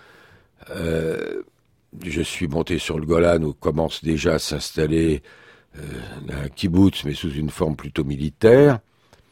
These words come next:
Et, euh, je me dis, les choses vont être compliquées. On n'avance pas vers, vers une paix, d'autant plus que les ennemis sont là.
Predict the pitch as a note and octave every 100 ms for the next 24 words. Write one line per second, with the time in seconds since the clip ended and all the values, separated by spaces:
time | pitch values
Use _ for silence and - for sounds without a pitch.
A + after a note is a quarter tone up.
0 | _ _ _ - E2 E2 D#2 D2+ D2+ D#2
1 | D2+ D2+ D#2 D#2+ C#2+ C#2 D#2+ D#2 G#2 B2+
2 | B2 G#2 E2+ F2+ E2 D#2 - - B2 F2+
3 | D2+ E2+ A2+ - D#2+ - D#2 - A2 F#2+
4 | F#2+ E2+ - _ _ _ _ - C#2 D2+
5 | D2+ D2 - B2+ F#2 E2 D#2+ D2 D#2+ D2
6 | E2 F2+ E2 _ G2+ D#2+ - _ _ -
7 | - D#2 - D2 - G#2 A2+ - - -
8 | D#2+ D#2 D#2 D#2 E2+ D2 D#2+ F#2 A2+ A#2
9 | - - D#2+ D#2+ C2+